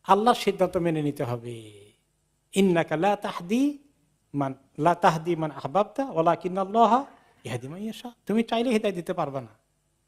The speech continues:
আমি চাইলেই যদি হেদায়েত হয়ে যেত, তাহলে তার আল্লাহর কাছে আমি ঠেকা থাকতাম না, আমি ক-, বেশ কিছু লোকের হেদায়েত দিয়ে ফেলতাম। আমাদেরকে আল্লাহ বলতে চান যে দেখো ক্ষমতা আমার হাতে, ক্ষমতা কারো তোমাদের হাতে নাই।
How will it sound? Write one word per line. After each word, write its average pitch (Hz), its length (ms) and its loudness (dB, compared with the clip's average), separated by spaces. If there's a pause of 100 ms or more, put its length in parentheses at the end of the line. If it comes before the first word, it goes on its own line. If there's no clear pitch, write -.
(640)
আমি 214 200 4
চাইলেই 220 380 4
যদি 254 180 4
হেদায়েত 220 320 6
হয়ে 226 140 8
যেত, 196 180 0 (460)
তাহলে 214 200 6
তার 233 140 4
আল্লাহর 208 260 4
কাছে 214 260 2
আমি 196 180 2
ঠেকা 185 220 -2
থাকতাম 156 320 -2
না, 123 120 -8 (680)
আমি 202 260 2
ক-, 185 280 -2
বেশ 165 320 -6
কিছু 190 160 -4
লোকের 180 200 0
হেদায়েত 160 220 0
দিয়ে 156 160 0
ফেলতাম। 139 260 -6 (2000)
আমাদেরকে 185 440 2
আল্লাহ 170 240 2
বলতে 170 240 -2
চান 185 220 -2
যে 180 80 -2
দেখো 170 320 0
ক্ষমতা 175 400 0
আমার 165 200 4
হাতে, 165 200 -2
ক্ষমতা 160 280 -4
কারো 226 220 2
তোমাদের 185 320 2
হাতে 151 180 -2
নাই। 123 120 -6